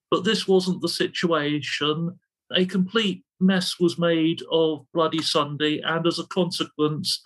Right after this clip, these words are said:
feelings were now running very high in Ireland. You have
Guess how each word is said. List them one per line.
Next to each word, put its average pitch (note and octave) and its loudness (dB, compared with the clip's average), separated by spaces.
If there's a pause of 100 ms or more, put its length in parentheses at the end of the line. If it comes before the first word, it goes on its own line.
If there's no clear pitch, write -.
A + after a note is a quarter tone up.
(400)
feelings F3+ 2
were E3+ 2
now D#3 0 (140)
running D#3+ 0
very D#3+ 0
high D3+ -4 (500)
in E3 4
Ireland. C#3+ -2 (1120)
You F3+ 4
have F3+ 0